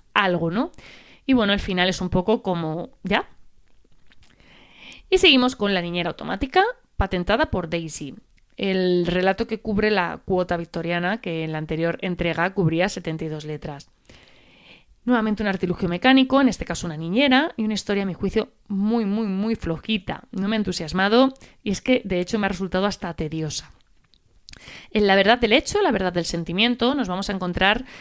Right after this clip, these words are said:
con un falso documental. En este caso, eh, un falso artículo periodístico, como ya vimos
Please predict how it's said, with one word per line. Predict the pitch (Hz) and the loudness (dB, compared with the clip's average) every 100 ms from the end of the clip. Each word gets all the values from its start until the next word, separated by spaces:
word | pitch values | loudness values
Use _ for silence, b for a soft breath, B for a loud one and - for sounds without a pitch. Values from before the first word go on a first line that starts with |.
| B B | B B
con | - 226 240 247 - | 2 4 4 0 0
un | 233 262 233 | 4 4 2
falso | - 196 214 - 277 | 0 2 2 0 -2
documental. | 208 214 185 165 160 165 151 143 _ B B B B B | 0 -4 -4 -4 0 0 0 -6 _ B B B B B
En | 233 | 0
este | 254 339 - | 2 0 0
caso, | 302 - 381 - | 0 2 0 0
eh, | 220 208 196 190 - | 0 0 0 0 2
un | 262 | 2
falso | 262 269 294 | 4 2 4
artículo | 294 - - 294 | 0 0 -2 0
periodístico, | 247 190 190 - - - - - | 2 2 2 -2 -8 -8 -8 -6
como | 170 175 | -4 0
ya | 185 220 | 4 4
vimos | 233 220 269 | 4 2 0